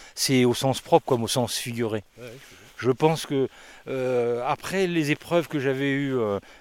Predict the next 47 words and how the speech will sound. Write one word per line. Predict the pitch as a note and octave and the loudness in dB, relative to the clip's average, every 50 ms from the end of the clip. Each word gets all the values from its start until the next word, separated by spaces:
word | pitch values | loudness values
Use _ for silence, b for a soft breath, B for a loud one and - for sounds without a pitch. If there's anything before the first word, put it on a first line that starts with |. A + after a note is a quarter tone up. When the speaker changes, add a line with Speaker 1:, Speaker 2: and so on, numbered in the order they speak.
| b b b A2 | b b b -6
Speaker 1:
euh, | A2 G#2+ G2+ G2+ G2 F#2+ F#2+ F#2+ F#2 F#2 F#2 F2+ F#2 | -4 -2 0 0 0 0 -2 -4 -4 -4 -6 -6 -6
mal-, | F#2+ G2 G#2+ A2 G#2+ G2 G2 | -2 0 2 2 2 0 0
maladies | G2+ A2 A2 A#2+ A#2+ A#2 C3 E3+ F3+ | 0 2 2 2 2 0 -4 -4 -4
que | B2 | -2
j'avais | A#2 A#2 A2 G#2+ A2+ | -4 -4 -2 -2 -2
eues, | A2+ B2 D#3 F#3+ G3+ b b b b b b b b b | -2 -2 -4 -8 -10 b b b b b b b b b
je, | A#2+ A2 C3+ D#3+ D#3+ D#3 | -8 -6 -4 -4 -4 -6
je | A#2 | -8
crois | B2 - - F3 - | -10 -6 -6 -6 -4
qu'on | - C#3+ A#2+ | -2 -4 -2
pense | - D3+ D#3 B2+ B2 | 0 0 0 0 -2
aussi | B2+ - - D#3 D3 | -4 -2 2 2 2
à | |
ça | B2+ - - F#3 E3+ D3 B2 G#2+ | 2 4 4 4 4 4 2 -2
et | A2 G#2 | -4 -6
que | - - C3 B2+ B2+ B2 A#2 - B B B B B B B | -2 2 4 4 4 4 2 -2 B B B B B B B
on | - A#2+ | -6 -4
peut | - C#3 C#3 | 2 2 2
pas | - - E3 | 2 2 -2
s'en | D3 - C3+ | 0 -2 -2
départir. | A#2+ - F3+ - C3 - - - D#3+ D#3 C#3 A#2+ G#2+ G2+ G2 | 0 0 2 2 0 -2 -2 -4 -2 -2 -2 -2 -2 -6 -8
Et | A2 G2+ | -8 -4
donc, | G2+ B2 C#3+ D#3 C3 - - | 2 4 4 4 4 0 -2
euh, | A#2+ A2+ A2 G#2+ G2+ B B B B B B B B B B B B - | 0 2 2 2 0 B B B B B B B B B B B B -14
euh, | - B2+ B2+ B2+ A#2+ A#2+ A#2+ C3 C3+ B2+ C3 B2+ | -10 -8 -8 -8 -6 -6 -6 -6 -6 -8 -8 -8
je, | B2 | -8
je | A#2 A2+ C3+ | -8 -4 -4
m'étais | C3+ A#2+ C#3 C#3+ | -4 -2 -2 -4
dit, « | D3 D3+ C3+ | -4 -4 -6
Ça | - - D3 | -2 -2 0
va | C3+ D3 C#3 | 0 0 0
peut-être | - - D3 - | 2 0 -2 0
me | C#3 D3 | 2 2
rétablir, | C#3+ B2 C3 - - A#2+ A#2 B2 C#3 E3 F#3+ G3+ F#3 A#2+ | 4 4 2 2 2 0 2 2 0 0 2 2 2 2
mais | A2+ A#2 A#2 A2+ | 0 0 0 -2
finalement, | - - C3+ B2 A2+ A2 A2+ B2+ D#3 F#3+ G3 F3 C#3 | -2 -4 -4 0 0 2 2 2 2 2 2 2 0
euh, | A#2 G2+ G#2 G2+ G2+ G2+ | 0 0 0 -2 -2 -4
c'est, | - - F#2+ F2+ F2+ F2+ B B B B B B B B B B B - | -8 -10 -12 -12 -14 -16 B B B B B B B B B B B -12
c'est | - - B2 | -8 -8 -8
peut-être | - - - F2+ - | -6 -6 -8 -8 -2
pas | - G#2 | -2 0
la | F#2+ F#2+ | 0 2
bonne | F#2+ G#2+ G#2+ G2 | 0 -2 -6 -4
solution, | - B2+ C#3+ F3+ - - C4+ D#4 A3+ | -6 -6 -4 -4 -4 -4 -4 -6 -6
quoi. » | - - G#2 | -4 -4 -4
Donc, | G2 A2 F2+ F2+ - - | -2 -2 -4 -4 -4 -4
euh, | F#2 F#2 F#2+ F2+ | -2 -2 -2 -2